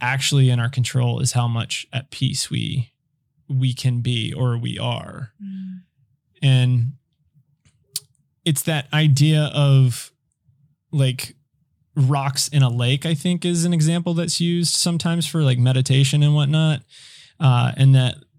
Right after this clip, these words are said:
Speaker 1: you know, you, you can't you can't control anything around you.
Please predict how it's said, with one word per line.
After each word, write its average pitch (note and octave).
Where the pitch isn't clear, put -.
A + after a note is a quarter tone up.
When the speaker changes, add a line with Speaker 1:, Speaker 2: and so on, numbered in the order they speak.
Speaker 1:
you C#3+
know, B2+
you, C#3+
you D3
can't D3
you D#3
can't G#3+
control D#3
anything D3
around B2+
you. A2+